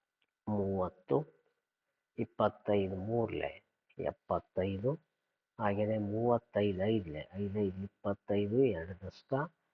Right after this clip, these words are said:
ಐದು ಮೂರ್ಲೆ ಹದಿನೈದು, ಎರಡು ಹದಿನೇಳು, ನೂರ ಎಪ್ಪತ್ತೈದು, ಐದು ಏಳ್ಲೆ ಮೂವತ್ತೈದು, ಮೂರು ದಶಕ, ನಾಲ್ಕು ಏಳ್ಲೆ ಇಪ್ಪತ್ತೆಂಟು, ಮೂರು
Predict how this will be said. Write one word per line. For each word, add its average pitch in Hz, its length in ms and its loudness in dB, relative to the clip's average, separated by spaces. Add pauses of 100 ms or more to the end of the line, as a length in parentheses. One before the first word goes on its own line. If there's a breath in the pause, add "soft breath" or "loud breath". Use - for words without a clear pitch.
(220)
ಐದು 107 240 2
ಮೂರ್ಲೆ 95 280 -2
ಹದಿನೈದು, 104 720 4
ಎರಡು 107 540 -2
ಹದಿನೇಳು, 95 840 -6 (280)
ನೂರ 90 280 -4
ಎಪ್ಪತ್ತೈದು, 95 1200 -2 (600)
ಐದು 107 520 2
ಏಳ್ಲೆ 107 140 -2
ಮೂವತ್ತೈದು, 101 1000 -2
ಮೂರು 95 400 -6
ದಶಕ, - 320 -8
ನಾಲ್ಕು 107 760 -2
ಏಳ್ಲೆ 120 140 0
ಇಪ್ಪತ್ತೆಂಟು, 104 920 0
ಮೂರು 107 400 -2